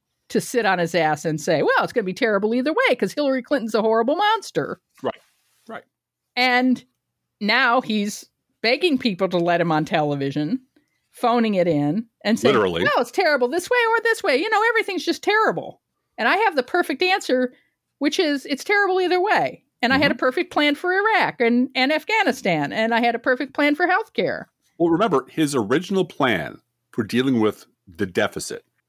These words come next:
Speaker 2: or
Speaker 1: Yeah.
Speaker 2: the debt, I can't remember which, was to declare bankruptcy.
Speaker 1: Declare
Speaker 2: Like,
Speaker 1: bankruptcy.
Speaker 2: like Donald Trump always did. Go
Speaker 1: Yeah.
Speaker 2: to bankruptcy court, take the United States to bankruptcy court, and then China would only get, like, fifty cents on the dollar.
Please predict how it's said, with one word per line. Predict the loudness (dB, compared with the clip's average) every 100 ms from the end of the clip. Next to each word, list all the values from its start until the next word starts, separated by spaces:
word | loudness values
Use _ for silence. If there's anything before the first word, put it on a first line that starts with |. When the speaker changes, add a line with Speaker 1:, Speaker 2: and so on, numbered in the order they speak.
| -8
Speaker 2:
or | 0 2
Speaker 1:
Yeah. | 2
Speaker 2:
the | 2
debt, | 0 -2
I | -4
can't | -2
remember | 0 0
which, | 0 -2 -8 _
was | -2 0
to | -2
declare | -4 -2 0 2
bankruptcy. | 2 0 0 0 -2 -4 -4
Speaker 1:
Declare | -4 -2 -2 0
Speaker 2:
Like, | 0 0
Speaker 1:
bankruptcy. | 2 2 0 -8 -4
Speaker 2:
like | -4 -2
Donald | -2 0 0
Trump | 0 -2 0
always | 0 2 0 0
did. | 0 -2 -2 -10 _ -4
Go | -2 0
Speaker 1:
Yeah. |
Speaker 2:
to |
bankruptcy | -2 -2 0 0 0 -2 -2 -4
court, | -2 -2 -4 -8 -4
take | -4 -2 -2
the | 0
United | 0 0
States | 0 -2 -6 _
to | -4 -2
bankruptcy | 0 0 0 -2 -2 -6
court, | -2 -2 -4 _ _ -6
and | -2
then | -2
China | -2 -2 0
would | 0
only | 0 0
get, | 0
like, | -2 -4
fifty | -6 -6 -4
cents | -2 -2
on | -2
the | -4
dollar. | -2 -4 -4